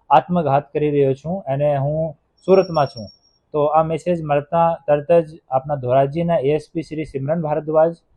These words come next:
અને ભાયાવદરના પી આઈ વિજય પરમાર અને એલ સી બીના પી આઈ વિજય ઓડેદરા, આ તમામ લોકોની એક ટીમ તૈયાર કરીને એને સૂચના આપી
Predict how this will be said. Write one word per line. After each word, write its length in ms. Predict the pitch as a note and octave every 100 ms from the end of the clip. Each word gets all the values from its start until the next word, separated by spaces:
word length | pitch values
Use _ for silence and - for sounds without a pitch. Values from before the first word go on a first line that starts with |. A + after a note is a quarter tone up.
| _ _ -
અને 160 | D#3+ D3
ભાયાવદરના 680 | B2 C3+ D#3+ D#3+ D#3 D#3+
પી 240 | D3 C#3+ C#3+
આઈ 180 | D3+
વિજય 280 | C3+ A#2+ D#3
પરમાર 460 | E3+ D#3 D#3 D#3+ F3 - _ _ C3+
અને 200 | C#3+ D3
એલ 100 | D#3+
સી 180 | -
બીના 280 | D#3+ E3+ E3
પી 200 | D3+ D3
આઈ 120 | D#3
વિજય 260 | C#3 C3 D3+
ઓડેદરા, 440 | C#3 B2+ B2 A#2
આ 220 | C3 C3+ D3+
તમામ 420 | - C#3+ D#3 D#3+
લોકોની 360 | D3+ D3+ D3+
એક 140 | D3+ D3
ટીમ 180 | D3+ E3
તૈયાર 320 | E3 D3 D3
કરીને 320 | D3 C#3+ D3 D3+
એને 160 | D#3+
સૂચના 380 | - C#3 D#3+ D#3+
આપી 260 | C3+ D#3